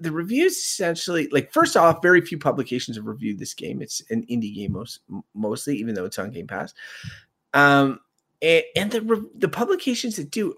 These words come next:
pretty much all uniformly say the same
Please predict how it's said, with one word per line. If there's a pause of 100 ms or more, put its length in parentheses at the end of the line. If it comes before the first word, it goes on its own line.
pretty
much (760)
all
uniformly
say
the
same